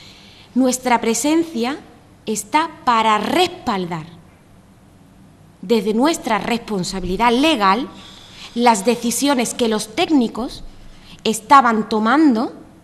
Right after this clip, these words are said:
para garantizar la seguridad de las personas primero y luego la extinción del incendio forestal y que no avanzase. Por lo tanto,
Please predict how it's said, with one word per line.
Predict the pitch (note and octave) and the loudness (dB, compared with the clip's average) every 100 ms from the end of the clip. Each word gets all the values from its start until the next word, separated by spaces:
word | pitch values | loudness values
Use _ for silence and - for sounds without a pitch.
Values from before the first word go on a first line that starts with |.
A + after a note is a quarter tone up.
| - - - - - | -20 -20 -20 -20 0
para | - D4+ E4 | 8 8 8
garantizar | D4+ C4 B3 A#3+ - G3 D#3+ | 8 6 4 0 -4 -4 -2
la | A3+ B3 | 2 4
seguridad | A#3+ C4 A#3 A#3 A#3 F4 | 4 2 0 0 0 2
de | F#4+ | 2
las | D4+ | 2
personas | C#4 A3+ A3 G#3 | -2 -2 -4 -4
primero | A#3 G#3 G3 F#3+ C#4+ - - - - - - - - - | -4 -4 -2 -4 -6 -12 -20 -20 -20 -20 -20 -20 -14 0
y | B3+ | 2
luego | A#3 A#3+ C4+ | 4 4 4
la | E4+ | 4
extinción | A#3+ - A#3 G#3 A3+ A3 | 4 2 -2 0 -2 -2
del | G#3+ | -2
incendio | G3+ G3+ G3+ G3 | -4 -6 -6 -6
forestal | G3+ F#3 F#3 E3+ G#3+ | -6 -10 -10 -10 -2
y | D4+ | 0
que | - F#3+ | 0 -2
no | F#3 | -4
avanzase. | E3+ E3 E3 - - - - - - - - - - - - - - - - - - | -4 -8 -12 -16 -18 -20 -20 -20 -20 -20 -20 -20 -20 -20 -20 -20 -20 -20 -20 -20 -6
Por | A#3 A3+ | -2 0
lo | A3 | 0
tanto, | A3+ B3+ E4+ F4 | 0 0 -2 -6